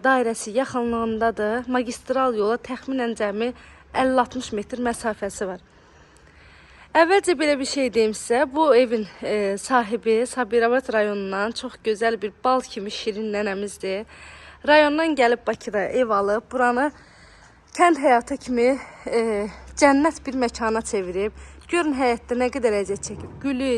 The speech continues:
çiçəyi, burada toyuq hini, hər birini öz zəhməti ilə düzəldib. Sadəcə indi şəhərə köçmək istəyir nənəmiz.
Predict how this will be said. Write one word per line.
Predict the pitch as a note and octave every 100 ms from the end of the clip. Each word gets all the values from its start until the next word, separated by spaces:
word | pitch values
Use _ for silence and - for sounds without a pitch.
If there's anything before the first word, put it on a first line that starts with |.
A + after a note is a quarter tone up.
| A3+
çiçəyi, | - - A3+ A#3+ A#3 F#3+
burada | A#3 A3+ - - - - -
toyuq | D4 C#4 C4 A#3
hini, | G#3+ F#3+ G3
hər | D4 D4+ A#3
birini | A#3 A#3 C4
öz | -
zəhməti | A3+ A3 A3 A#3
ilə | G#3 G3
düzəldib. | F3+ - G#3+ F3 F#3+ A#3 - - - - - - - - - - - - - -
Sadəcə | F4+ F#4 F4 C#4+
indi | C#4 B3 A#3 F3+ - -
şəhərə | - D4 C4+ A#3+ C#4
köçmək | D4+ - C#4+ C#4
istəyir | - D4 C#4+ C#4
nənəmiz. | C#4+ C#4 C#4 D4